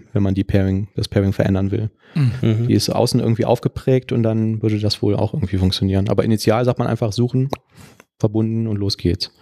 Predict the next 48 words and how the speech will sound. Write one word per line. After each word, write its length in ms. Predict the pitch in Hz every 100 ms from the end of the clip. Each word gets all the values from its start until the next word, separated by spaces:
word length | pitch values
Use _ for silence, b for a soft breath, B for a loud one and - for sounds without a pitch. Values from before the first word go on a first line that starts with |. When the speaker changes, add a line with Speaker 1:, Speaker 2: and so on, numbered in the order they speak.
| -
Speaker 2:
Ja, 100 | 127
das 140 | 139
Speaker 1:
Ist 60 | -
Speaker 2:
steht, 80 | 160
Speaker 1:
sehr 140 | 113
Speaker 2:
das 100 | 147
steht 200 | 156 139
mir 60 | 147
ja 60 | 147
Speaker 1:
einfach. 140 | 147
Speaker 2:
auch 40 |
bald 240 | 131 123 127
bevor. 440 | 123 - 131 160 -
Ich 120 | -
habe 140 | 165 135
mir 60 |
jetzt 180 | 127 127
die 60 | 123
neue 280 | 123 120 110
Hui 180 | 196
Bridge 280 | 165 185 - -
ge-, 100 | 165 -
bestellt, 500 | 151 - 170 226 - b b b b b _ -
die 60 | 131
jetzt 140 | 135
wahrscheinlich 280 | 131 - 139
die 60 | 135
nächsten 220 | 139 135
Tage 220 | 131 127
ankommt. 340 | 127 160 170 147
Und 60 |
dann 100 | 135
darf 160 | 139 143
ich 180 | 135 139
meine 320 | 135 135 127
ganzen 540 | 123 151 - 135 127 - - _ _ _
eine 180 | 131 131
Million 260 | 127 131
Lampen 560 | 123 131 156 156 165 165
gefühlt 400 | 151 - 160 160 -
<laughs> 160 | 180 131
ja 80 | 165
auch 40 |
Speaker 1:
Mhm. 40 | 135
Speaker 2:
nochmal 180 | 127 131
dann 240 | 127 127 B B B B -
neu 240 | 127 147
pairen. 560 | 135 139 147 123 104